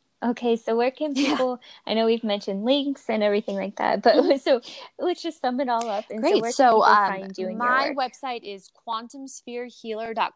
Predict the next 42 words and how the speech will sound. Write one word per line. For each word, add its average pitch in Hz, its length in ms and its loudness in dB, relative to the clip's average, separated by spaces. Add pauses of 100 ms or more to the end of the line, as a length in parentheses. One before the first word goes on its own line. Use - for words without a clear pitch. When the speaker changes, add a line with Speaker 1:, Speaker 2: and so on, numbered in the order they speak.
Speaker 2:
com. 220 380 -6
You 202 100 -14
can 277 220 -12
visit 285 300 -10
that 294 160 0
website 226 500 -6
if - 160 -14
you're 226 100 -16
interested 208 480 -12
in 196 80 -14
booking 190 360 -12
a - 40 -18
session, - 560 0 (260)
reading 254 380 0
more 247 220 0
about 190 300 -2
what 196 200 -6
my 202 140 -4
process 214 640 -8
is, 214 300 -6 (220)
you 220 80 -12
know, 196 160 -10
checking 190 360 -14
out - 120 -8
the - 80 -16
testimonials. 190 920 -6 (260)
If 262 200 2
you 277 140 0
want 262 360 4
more 220 480 -6
of 196 140 -8
just, - 220 -16
like, 185 160 -12
the 185 80 -16
content 214 560 -10
to 208 100 -18
see 208 220 -10
what 196 200 -6
my 175 200 -6
writing 220 420 0
looks 294 240 -4
like, 320 220 0